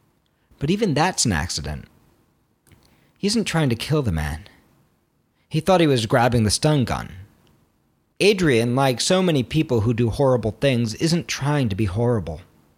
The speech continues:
He's trying to chase the American dream in a compromised world.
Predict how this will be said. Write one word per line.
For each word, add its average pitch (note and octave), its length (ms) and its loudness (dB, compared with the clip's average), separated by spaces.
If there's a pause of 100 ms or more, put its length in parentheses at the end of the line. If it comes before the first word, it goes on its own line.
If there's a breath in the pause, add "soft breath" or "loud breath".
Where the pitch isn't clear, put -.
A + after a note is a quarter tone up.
(160)
He's C#3 140 -2
trying F#3+ 260 2
to D#3+ 80 2
chase F3 400 2
the D3+ 140 4
American C3+ 500 2
dream A2+ 420 2
in F#2 80 0
a G2+ 60 0
compromised G2 720 0
world. F2 380 -6